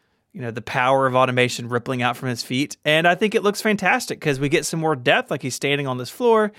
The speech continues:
It looks really nice. And they do a nice gradient. So the top right-hand corner of the icon sort of fades to white. Uh, yeah, Automator, my first pick.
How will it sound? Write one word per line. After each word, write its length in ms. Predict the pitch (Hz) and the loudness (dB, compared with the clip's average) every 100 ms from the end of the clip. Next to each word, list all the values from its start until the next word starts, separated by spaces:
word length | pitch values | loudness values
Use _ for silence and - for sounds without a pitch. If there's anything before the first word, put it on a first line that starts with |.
| - - - | -18 -12 -2
It 60 | |
looks 220 | 160 220 | 0 2
really 220 | 214 196 180 | 0 2 2
nice. 480 | 175 175 170 - - - _ | 2 2 0 -8 -12 -20 _
And 140 | - 147 | 0 4
they 40 | |
do 140 | 151 185 | 6 6
a 60 | |
nice 260 | 160 160 156 | 6 2 0
gradient. 540 | - 123 151 180 196 | -2 2 2 2 0
So 100 | - | -2
the 120 | 139 131 | -4 -4
top 320 | - 147 147 | -2 -2 0
right-hand 480 | 135 139 143 147 143 | -2 -2 -2 -6 -4
corner 200 | 156 147 | -2 -2
of 60 | |
the 100 | 143 | 0
icon 380 | 120 131 160 160 | 0 0 0 -2
sort 140 | 160 135 | 0 -2
of 60 | 120 | -2
fades 400 | - 127 135 - | 0 0 0 -4
to 80 | 127 | -6
white. 460 | 120 113 165 - - _ _ _ _ _ | -2 0 0 -4 -20 _ _ _ _ _
Uh, 280 | 135 135 143 - _ - | -8 -6 -6 -10 _ -6
yeah, 180 | 196 151 - | -4 -4 0
Automator, 520 | 170 208 147 120 123 | 2 4 4 2 0
my 120 | 147 | -2
first 200 | 147 160 | -2 -4
pick. 280 | - 175 - | -2 -4 -6